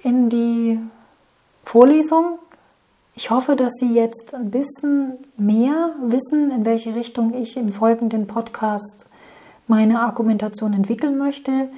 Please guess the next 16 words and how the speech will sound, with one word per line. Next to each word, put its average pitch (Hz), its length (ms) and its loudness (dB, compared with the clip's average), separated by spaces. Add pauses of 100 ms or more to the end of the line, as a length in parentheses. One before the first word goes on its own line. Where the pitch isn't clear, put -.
(520)
Der 220 120 6
nächste, 277 800 2 (1040)
das 202 180 0
nächste 233 380 6
Thema 294 560 0 (100)
ist, 277 380 -2
ähm, 240 500 2 (100)
Sättigungskrise, 240 1040 2
Aufruhr 233 380 2
und 208 120 -2
Skeptizismus, 285 840 -6
die 254 100 -2
Mobilisierung 226 840 2
neuer 226 280 0
sozialer 220 440 -6
Kräfte 254 560 -4